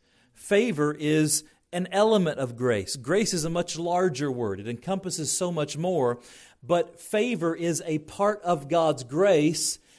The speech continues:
that is directed to you, a specific grace, a specific regard for you,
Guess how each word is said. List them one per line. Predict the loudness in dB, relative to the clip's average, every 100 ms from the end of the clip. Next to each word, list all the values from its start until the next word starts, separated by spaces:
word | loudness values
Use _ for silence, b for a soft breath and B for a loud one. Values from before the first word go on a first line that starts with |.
| b
that | 2 2 4
is | 0 -2
directed | -2 2 2 2 0 -2 -2
to | -2
you, | 0 4 6 4 2 -4
a | -4
specific | -2 -2 0 6 6 6 2 2
grace, | 4 4 2 -4 -2
a |
specific | -2 0 2 2 2 -2 0
regard | 0 4 8 8 8
for | 2
you, | 2 2 0 -4